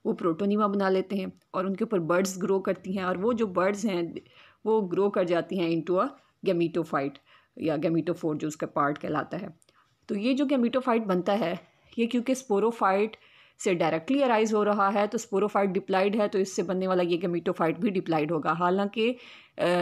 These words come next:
नेचुरली तौर पे ये जो gametophyte होता है bryophyte में ये haplide होता है जब स्पोर फॉर्मेशन से वो बनता है। Without spore formation अगर ये, अ,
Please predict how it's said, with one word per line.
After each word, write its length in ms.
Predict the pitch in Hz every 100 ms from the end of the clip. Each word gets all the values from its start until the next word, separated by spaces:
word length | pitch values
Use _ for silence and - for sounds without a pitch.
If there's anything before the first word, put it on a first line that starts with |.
| 180
नेचुरली 500 | 185 196 196 220 214
तौर 220 | 196 180
पे 120 | 175
ये 180 | 202 190
जो 140 | 185 180
gametophyte 720 | 175 170 180 226 - 180 185
होता 240 | 165 170
है 160 | 185 175
bryophyte 580 | 165 156 170 170 156
में 100 | 180
ये 160 | 220 190
haplide 540 | 190 165 - 156 165
होता 260 | 160 143 -
है 200 | 170 180 _ _ _ _ _ _ _ _ _ -
जब 120 | 202
स्पोर 360 | - - 185 180
फॉर्मेशन 500 | 185 156 156 165 170
से 120 | 180
वो 100 | 160
बनता 320 | 147 135 151
है। 120 | 180 190 _ _ _ _ - _ 190
Without 360 | 180 196 233
spore 240 | - 262 247
formation 420 | 220 226 240 226
अगर 180 | 214 214
ये, 120 |
अ, 100 | 220